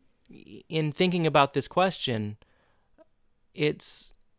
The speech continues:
there wasn't anything that I could think of that really kind of hit home with me the way that this did.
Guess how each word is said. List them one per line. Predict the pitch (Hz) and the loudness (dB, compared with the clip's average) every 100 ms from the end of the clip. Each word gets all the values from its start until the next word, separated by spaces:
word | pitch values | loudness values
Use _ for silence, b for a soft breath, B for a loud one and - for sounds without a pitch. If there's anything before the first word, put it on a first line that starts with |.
| _ _ _ _ _ _ _ _ _ _ _ - | _ _ _ _ _ _ _ _ _ _ _ -8
there | 139 170 | 0 4
wasn't | 175 214 233 170 | 6 6 6 4
anything | 196 190 175 | 2 2 2
that | 156 | 2
I | |
could | 143 139 | 2 0
think | 139 | 0
of | 131 110 | 0 0
that | 120 - 113 | 0 -2 -4
really | 123 135 127 | -2 0 0
kind | 117 123 113 | -2 -4 -4
of | 104 | -4
hit | 120 - | -8 -4
home | 113 110 | -2 0
with | 110 - | -2 -4
me | 107 101 98 | -6 -6 -4
the | 110 101 | -4 -2
way | 101 101 98 95 | -2 -2 -2 -2
that | 98 - | -6 -8
this | - - - | -12 -12 -14
did. | - - | -14 -16